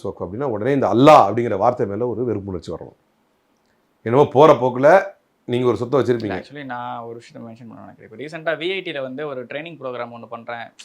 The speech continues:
Speaker 2: ஒரு ரெஸ்க்யூ ப்ரோக்ராம் மாதிரி ஆபரேஷன் ட்ரை பண்றேன்னு சொல்லி சொல்லிட்டு,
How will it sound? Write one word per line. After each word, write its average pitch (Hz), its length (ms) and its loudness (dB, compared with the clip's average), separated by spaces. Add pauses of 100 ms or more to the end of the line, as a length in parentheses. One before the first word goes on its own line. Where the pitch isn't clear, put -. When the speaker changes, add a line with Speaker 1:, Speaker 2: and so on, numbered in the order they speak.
Speaker 2:
ஒரு 123 160 -12
ரெஸ்க்யூ - 160 -16
ப்ரோக்ராம் 143 360 -8
மாதிரி 131 220 -10
ஆபரேஷன் 131 340 -10
ட்ரை 123 200 -12
பண்றேன்னு 110 200 -16
சொல்லி 113 180 -20
சொல்லிட்டு, 131 500 -12